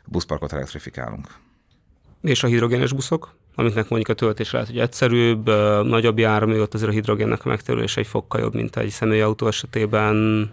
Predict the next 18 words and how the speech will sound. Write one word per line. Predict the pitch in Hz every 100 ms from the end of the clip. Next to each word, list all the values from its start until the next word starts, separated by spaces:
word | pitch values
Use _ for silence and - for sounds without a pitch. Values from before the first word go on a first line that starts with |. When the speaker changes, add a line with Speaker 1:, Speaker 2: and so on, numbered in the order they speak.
| - -
Speaker 2:
Ezeket | 110 110
hogy | 113 107
látod? | 104 - 113 - _ - _ - - _ - - - - - -
Speaker 1:
Én |
nem | 107
vagyok | 90 78
hidrogénhívő. | 80 85 85 87 85 98 123 - - - -
Ö, | 95 95 90
nem | 95 101
állítom, | 82 92 85 92
hogy | 95 90
egy | 92
energetikai | 95 90 92 90
szakember | 92 98 98 92
lennék, | 92 92 92 90 -
és, | 90 -
ö, | 98 95 98 - - - - - _ _ _ 92
a, | 95 95 95 95